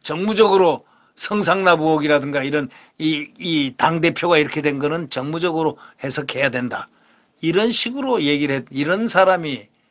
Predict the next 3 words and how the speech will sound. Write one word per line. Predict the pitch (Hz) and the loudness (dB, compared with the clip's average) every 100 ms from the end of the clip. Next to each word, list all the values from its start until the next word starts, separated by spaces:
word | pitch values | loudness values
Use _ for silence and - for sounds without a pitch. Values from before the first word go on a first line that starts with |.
| _ _ _ _ - | _ _ _ _ -10
예? | 160 196 240 - _ _ _ _ _ _ _ _ | -6 -6 -8 -14 _ _ _ _ _ _ _ _
뭐 | 147 151 | -6 0
당권이요? | 135 156 - 190 156 180 | 0 0 2 0 2 -2